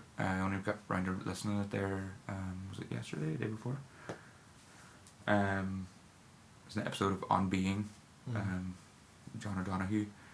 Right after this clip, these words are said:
Speaker 1: But yeah, that was, that is someone that I love to talk to. He's just very soft-spoken. His whole thing is, like, the episode was called the, uh, the Inner Landscape of Beauty or something like that.
Speaker 2: Hmm.
Speaker 1: And it's, like, his whole thing is, like, finding beauty everywhere.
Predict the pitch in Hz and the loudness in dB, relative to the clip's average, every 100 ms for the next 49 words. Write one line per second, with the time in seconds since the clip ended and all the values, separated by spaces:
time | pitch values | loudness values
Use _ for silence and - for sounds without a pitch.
0 | - - 104 98 92 104 110 - - - | -2 4 8 8 10 8 8 4 -6 -14
1 | - - - 101 101 101 123 92 90 90 | -20 -20 2 6 8 6 4 6 4 4
2 | 90 90 - - 90 95 92 90 98 95 | 4 2 0 2 2 2 -2 -2 2 2
3 | 101 95 92 92 92 92 - - - - | 4 4 4 4 4 0 -6 -18 -18 -16
4 | - - 92 - - 95 98 98 95 92 | 0 4 4 4 -2 0 0 0 0 2
5 | 98 92 92 92 95 92 - - - - | 2 4 2 2 2 2 0 -16 -16 -16
6 | - 104 104 104 113 110 104 98 95 101 | 2 8 8 8 4 6 6 6 6 2
7 | - - - 95 92 90 90 87 - - | 0 -8 -2 0 2 0 -2 -8 -14 -20
8 | - - - - - 98 98 95 98 95 | -20 -20 -14 -6 -2 0 2 4 4 4
9 | 95 92 - 104 101 101 95 101 95 104 | 4 2 0 0 0 -2 -2 0 0 2
10 | 104 104 104 104 101 107 110 - 127 113 | 0 0 -2 -2 -2 -2 -2 -4 -2 -2
11 | 110 - - - - - - - 104 95 | -4 -10 -20 -20 -20 -18 -8 0 2 2
12 | 95 92 - 95 98 92 92 - 92 90 | 2 0 0 2 2 2 0 2 4 4
13 | 90 95 95 98 101 98 98 | 2 2 4 4 6 6 6